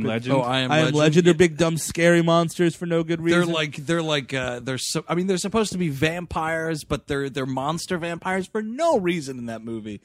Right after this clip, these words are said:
Speaker 3: That's another turd Will Smith movie.
Speaker 1: At least, at least I fucking got a little choked up 'cause there was a dog that dies in it.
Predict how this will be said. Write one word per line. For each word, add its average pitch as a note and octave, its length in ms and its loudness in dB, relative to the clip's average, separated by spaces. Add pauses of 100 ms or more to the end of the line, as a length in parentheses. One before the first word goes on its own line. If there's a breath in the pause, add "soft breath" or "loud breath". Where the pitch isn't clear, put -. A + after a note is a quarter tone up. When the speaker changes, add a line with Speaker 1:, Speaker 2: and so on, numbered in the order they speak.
(200 soft breath)
Speaker 3:
That's C#4 200 2
another C#3 320 0 (100)
turd C3+ 420 -4
Will A#2+ 240 -6
Smith A2+ 380 -10
movie. A2+ 460 -6 (260)
Speaker 1:
At D3+ 60 -4
least, B3 220 4
at E3 280 -2
least A3+ 220 4
I D#3+ 60 6
fucking C#3 320 2
got C3+ 140 4
a - 20 4
little D3 180 6
choked D3 260 4
up C3+ 80 4
'cause B2 280 -2
there B2 120 4
was A#2 120 4
a A2+ 40 2
dog A#2+ 340 4
that G#2+ 140 -2
dies F#2 320 -8
in F2+ 120 -10
it. F#2+ 160 -10